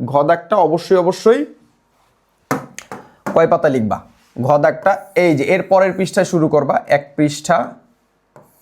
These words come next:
দুই পৃষ্ঠা। ঘ দাগটা তুমি যদি দুই পৃষ্ঠা লেখো,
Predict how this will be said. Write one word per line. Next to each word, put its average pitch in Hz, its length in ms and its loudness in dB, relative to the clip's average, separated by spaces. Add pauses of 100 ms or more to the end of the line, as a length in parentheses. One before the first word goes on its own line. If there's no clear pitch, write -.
(3750)
দুই 120 240 0
পৃষ্ঠা। - 480 -10 (460)
ঘ 170 200 2
দাগটা 240 340 0
তুমি 220 240 0
যদি 226 200 2
দুই 202 200 4
পৃষ্ঠা 214 400 0
লেখো, 196 420 0